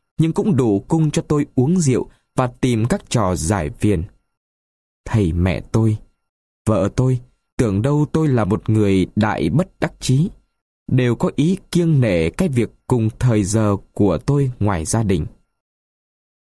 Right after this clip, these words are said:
Cái nhà ở của tôi lúc bấy giờ chỉ là những nhà hát,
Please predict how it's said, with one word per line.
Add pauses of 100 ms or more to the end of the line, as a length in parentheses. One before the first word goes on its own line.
(140)
Cái
nhà
ở
của
tôi
lúc
bấy
giờ (240)
chỉ
là
những
nhà
hát,